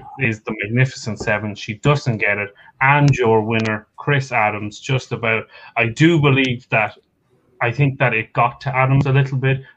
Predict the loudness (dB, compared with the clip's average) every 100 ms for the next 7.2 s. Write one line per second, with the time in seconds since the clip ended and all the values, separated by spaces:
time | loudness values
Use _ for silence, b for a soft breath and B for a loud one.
0 | B 0 2 2 2 2 2 2 2 2
1 | 0 -2 _ _ 2 4 4 2 2 2
2 | 2 0 -4 -6 0 4 4 2 0 -2
3 | 0 0 4 4 2 -2 -4 -2 0 -2
4 | -4 -2 0 0 0 0 -2 B B 2
5 | 4 4 2 4 4 4 2 2 4 4
6 | 2 0 -2 -2 -2 -2 -4 -4 -6 -8
7 | -16 -16